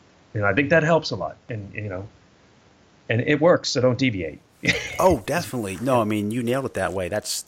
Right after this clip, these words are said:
Speaker 2: that's the perfect summary of that is I, when I read the books, I feel like I'm home, like I'm l-, watching the show. And it's because you're using the likenesses and the writers are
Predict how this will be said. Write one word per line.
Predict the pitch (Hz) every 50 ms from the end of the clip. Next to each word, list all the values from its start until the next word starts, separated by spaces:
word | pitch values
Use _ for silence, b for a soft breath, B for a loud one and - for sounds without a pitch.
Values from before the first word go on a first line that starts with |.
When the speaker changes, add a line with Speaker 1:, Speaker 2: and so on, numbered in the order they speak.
| _
Speaker 2:
that's | - 113 110 -
the | - -
perfect | - - 123 117 - - 107 -
summary | - - 113 120 113 98 95
of | 95 85
that | 90 92 90 87 87
is | 90 87 - -
I, | - - - _ _ _ -
when | - 110 104
I |
read | 101 98 101 117 127 135
the | 151 -
books, | 110 107 110 120 - - - -
I | 101 95
feel | - - - 117 113 110
like | 107 110 -
I'm | 120 131 120
home, | 104 127 160 127 101 92
like | 90 92 - 101
I'm | 98 98 95
l-, | 95 95 - -
watching | 117 104 101 90 87 95 - - - 120
the | 113 117
show. | - - - 135 127 101 101
And | 98
it's | -
because | - 127 123 - - 190 226 196
you're | 131 110
using | 95 90 90 98
the | 92 90
likenesses | 92 90 - - - - - 92 87 -
and | 92 92 95 B B B B B B B _
the | - 101 98 87 -
writers | 107 107 104 101 101 95 90 -
are | 95 92 87 87